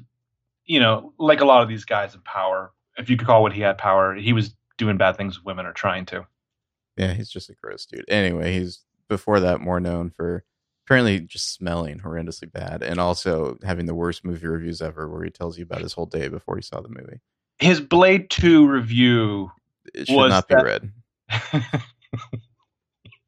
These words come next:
Speaker 2: So
Speaker 1: Holiday
Speaker 2: no,
Speaker 1: party! Yeah, sorry.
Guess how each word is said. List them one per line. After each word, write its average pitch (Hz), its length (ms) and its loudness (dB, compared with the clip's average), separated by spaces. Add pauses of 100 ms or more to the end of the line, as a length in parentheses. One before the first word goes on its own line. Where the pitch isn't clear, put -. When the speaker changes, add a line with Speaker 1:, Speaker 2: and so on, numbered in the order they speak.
(1800)
Speaker 2:
So 175 100 8
Speaker 1:
Holiday 277 300 10
Speaker 2:
no, 262 80 -2
Speaker 1:
party! 220 600 -10
Yeah, 117 140 -8
sorry. - 240 -20